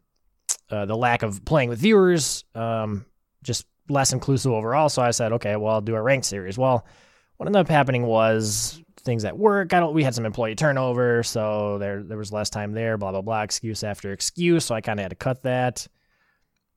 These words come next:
And then it sort of became, "Well, you know what? Season five is almost over. We're gonna get a hard reset pretty soon. Let's drop it for now. We'll pick it back up season six. No excuses. Go for it." At least two episodes a week ranked series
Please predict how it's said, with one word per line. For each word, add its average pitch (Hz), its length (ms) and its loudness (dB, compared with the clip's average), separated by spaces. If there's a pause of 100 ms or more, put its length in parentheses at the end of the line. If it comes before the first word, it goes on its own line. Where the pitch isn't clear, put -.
And 175 140 4
then 196 140 6
it 180 60 2
sort 175 180 4
of - 20 0
became, 156 320 2
"Well, 139 160 4
you 139 120 -2
know 143 120 4
what? 143 420 2 (200)
Season 123 300 -2
five 113 200 0
is 101 80 -4
almost 95 300 -6
over. 131 600 0
We're 113 120 -6
gonna 107 120 -8
get 98 100 -8
a 95 40 -4
hard 101 220 -6
reset 120 380 -2
pretty 117 200 -6
soon. 120 400 -4 (260)
Let's 110 160 -10
drop 127 360 0
it 113 80 -8
for 117 140 -6
now. 113 320 2
We'll 104 100 -2
pick 117 180 -4
it 107 80 -4
back 110 260 -2
up 104 180 -4
season 98 320 -4
six. - 480 -4 (260)
No 123 240 0
excuses. 107 720 -4
Go 104 240 -4
for 101 240 -4
it." 104 40 -6
At 113 60 -8
least 151 220 0
two 135 80 0
episodes 107 400 -4
a 101 40 -6
week 104 240 -10
ranked 101 260 -8
series 101 480 -6